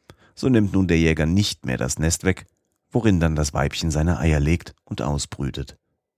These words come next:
Im folgenden Jahr wird das Eiderdaunsammeln in gleicher Weise erneuert. Da nun die Eidergans für ihr Nest nicht die steilen Felsen auswählt, sondern die leicht zugänglichen,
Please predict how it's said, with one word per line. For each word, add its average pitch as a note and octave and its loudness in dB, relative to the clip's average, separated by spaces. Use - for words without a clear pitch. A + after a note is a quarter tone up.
Im G2 -2
folgenden G#2+ 2
Jahr F2 4
wird - -4
das - 2
Eiderdaunsammeln C#2+ 0
in C3 -6
gleicher D2+ -2
Weise C2+ -2
erneuert. E2+ -2
Da E2+ 0
nun G#2 2
die F#2+ -2
Eidergans G2 2
für G2 0
ihr E2+ 4
Nest F#2+ 2
nicht - -2
die G2+ 0
steilen E2+ 0
Felsen C#2 0
auswählt, C#2+ 0
sondern E2 -2
die A2+ 2
leicht A#2 0
zugänglichen, D#2 -2